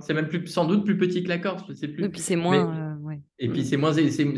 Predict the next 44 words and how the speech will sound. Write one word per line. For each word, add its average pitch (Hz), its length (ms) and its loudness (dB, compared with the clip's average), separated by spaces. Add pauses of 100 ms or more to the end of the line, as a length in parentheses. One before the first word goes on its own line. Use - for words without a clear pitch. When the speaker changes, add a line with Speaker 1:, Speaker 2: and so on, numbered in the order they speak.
(160)
Speaker 2:
Oui, - 0 -
Speaker 1:
moins 226 180 4
Speaker 2:
oui. - 20 4
Speaker 1:
naturel, 160 560 2
beaucoup 147 240 -2
moins 151 160 0
Speaker 2:
<laughs> 147 240 -6
Voilà 208 220 2
ce 196 80 6
Speaker 1:
beau, - 20 4
Speaker 2:
que 185 80 2
j'allais 196 160 4
Speaker 1:
euh, 180 140 2
Speaker 2:
te 180 40 2
dire. 175 120 0
Speaker 1:
faut 143 80 -2
le 147 80 0
dire, 190 360 -2
<laughs> - 220 -6
que - 60 4
la 196 120 4
Corse. - 560 -8 (800)
Speaker 2:
Non, 285 100 4
mais 214 100 8
Speaker 1:
Euh, 160 40 6
Speaker 2:
c'est 165 60 4
Speaker 1:
donc, 180 120 6
Speaker 2:
des 170 60 4
Speaker 1:
donc 226 140 6
voilà, 247 220 4
non, 214 100 0
en 208 80 2
fait, 233 200 -2
la, - 120 -6
la, - 340 -8
ce - 220 -8
que - 80 0
tu - 180 0
dis 214 60 4
est, 196 160 4
enfin, 139 240 -2
je, 127 120 -8 (640)
je, 117 220 -12
je, 117 120 -8